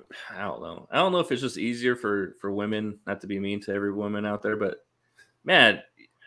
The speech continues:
you guys can get, like, hundreds of thousands of views for just, like, walking into the water. It's like, that is fucking crazy to me. It's like, that is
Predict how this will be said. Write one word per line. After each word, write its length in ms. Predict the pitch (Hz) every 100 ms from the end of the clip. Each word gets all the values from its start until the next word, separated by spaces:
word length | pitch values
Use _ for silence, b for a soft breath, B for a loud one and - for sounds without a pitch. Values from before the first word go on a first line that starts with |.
| _
you 160 | 127 240
guys 260 | 214 120
can 140 | 120 120
get, 160 | 131
like, 340 | 113 107 - - -
hundreds 400 | 160 170 170 160
of 140 | 104
thousands 460 | 107 123 135 131 120
of 120 | 104
views 540 | 113 123 110 101 - - _ _ _
for 100 | 117
just, 160 | 123 120
like, 160 | 117
walking 480 | 85 98 107 - 113
into 220 | 110 -
the 80 | 104
water. 380 | 87 90 104 90
It's 140 | -
like, 200 | 85 -
that 180 | 196 269
is 120 | 95
fucking 340 | - - - 165
crazy 380 | 214 285 135 85
to 100 | 90
me. 140 | 87 -
It's 100 | -
like, 200 | 117 -
that 280 | 175 214 -
is 360 | 101 101 101